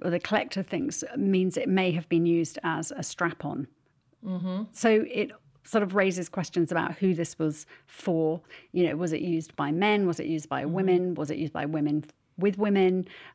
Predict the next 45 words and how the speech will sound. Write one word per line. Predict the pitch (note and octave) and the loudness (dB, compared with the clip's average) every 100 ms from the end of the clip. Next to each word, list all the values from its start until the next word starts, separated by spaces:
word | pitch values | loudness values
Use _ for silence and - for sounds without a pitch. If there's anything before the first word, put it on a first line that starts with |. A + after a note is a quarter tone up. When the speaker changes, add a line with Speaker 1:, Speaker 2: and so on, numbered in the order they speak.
| - | 2
Speaker 1:
We | F#3+ | 4
know | F#3+ G#3 | 6 4
it's | - - F#3+ | 2 -2 2
nineteenth | F3+ F3 - - | 2 2 -2 -4
century. | F3+ D3+ - E3 E3 - | 0 0 0 -2 -2 -4
It | - | -6
was | E3 | -8
bought | - F#3 - | -4 -4 -2
in | F#3+ | 2
an | F3 | 4
auction | E3+ D#3 - E3 D#3+ - | 4 0 -4 -2 0 0
in | E3+ D#3 D3+ D#3 | -2 -2 -2 -4
Paris, | - A3+ F3+ D#3 - | -4 0 2 2 -4
but | - | -8
of | E3 - | -8 -6
course | E3 - | -8 -8
it's | - | -10
got | - - | -8 -8
the, | - D3+ D#3+ | -6 -8 -8
the | - F3 E3+ | -8 -4 -2
words, | F3+ E3 D#3+ - | -2 -2 -6 -8
the | F#3+ F3 E3 | -4 0 0
whirligig, | E3 D#3 D3+ D3+ C#3 | 0 -2 -4 -6 -8
so | - D3+ B2+ | -6 -4 -4
we | D#3+ | -6
think | D3+ D#3 - | -4 -4 -6
it's | - | -12
probably | - D#3 D3+ D3+ | -6 -4 -2 -4
originally | C#3+ D#3 D#3 D#3 D3+ D3+ D3+ - - - - | -4 -6 -4 -2 -2 -4 -8 -12 -20 -20 -10
English. | - G3+ A3 A3 - - - - - | 2 2 4 0 -4 -10 -16 -20 -2
But | F#3+ | 0
apart | F3 - A3 - | 0 0 0 2
from | F#3+ F#3+ | 2 2
that, | - | 2
we | E3 | 2
know | F3 E3+ | 2 2
very | D#3+ E3 D#3+ | 2 2 0
little | E3 D#3 E3 - | -2 -4 -6 -6
about | F3+ - E3+ E3 - | -6 -2 0 0 -4
it, | D#3+ - - - - | -10 -10 -16 -18 -12
apart | - - A3 G#3+ | -8 0 2 2
from | E3+ E3 | -2 -2
the | D#3+ | -2
sort | D#3+ E3+ | -4 -6
of | D#3+ | -6